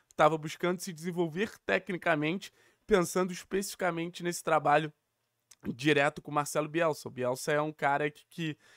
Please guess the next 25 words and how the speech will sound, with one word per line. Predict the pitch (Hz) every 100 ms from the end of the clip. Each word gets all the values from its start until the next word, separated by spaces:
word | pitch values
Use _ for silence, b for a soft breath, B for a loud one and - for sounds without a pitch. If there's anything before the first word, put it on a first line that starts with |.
| b b
a | 131
gente | 135 143 -
sabe | - 135 143 151 156 151 147 147 _ _ -
que | 147
tem | - 156 175
esse | 180 -
poder | 175 156 156 175 170 170
de | 165
impactar | 170 - 143 - - 165
na | 202 170
vida | 143 170 262 302
dos | 208 175
jogadores | 180 165 151 165 190 220 _ b b b 180
pra | 175
depois | 175 165 - 165 208 214 - _ -
impactar | 170 - 165 - 165 165 - -
no | 151 156
talento | 160 147 147 147 -
deles. | 143 131 127
O | 135
último | 147 165 135
grande | 143 156 165 147
trabalho | - 139 139 139 139
do |
Bielsa, | 131 139 139 131 -